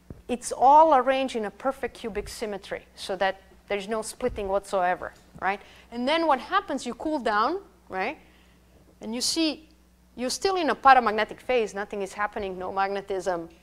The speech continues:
And look at, for example, eleven Kelvin, you have this extremely broad line, right? Even at twelve, it starts broadening. If electric field gradient starts to develop, you,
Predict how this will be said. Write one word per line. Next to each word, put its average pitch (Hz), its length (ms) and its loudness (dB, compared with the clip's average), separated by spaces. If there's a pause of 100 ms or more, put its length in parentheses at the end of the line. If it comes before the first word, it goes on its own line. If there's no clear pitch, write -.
(340)
And 208 260 -4 (540)
look 277 220 -4
at, 254 120 -2
for 226 120 -4
example, 233 400 -4
eleven 214 360 -2
Kelvin, 240 400 -4
you 202 80 -6
have 220 140 -8
this - 240 -12 (220)
extremely 262 680 -6
broad 202 500 2
line, 202 420 -4
right? 196 320 -2
Even 208 240 -6
at 185 140 -10
twelve, 190 320 0
it 190 100 -8
starts 202 360 -4
broadening. 196 600 -2 (1300)
If 220 200 -4
electric 247 420 2
field 294 340 -6
gradient 254 400 -4
starts 214 360 -4
to 233 100 -12
develop, 226 560 -2
you, 196 260 -8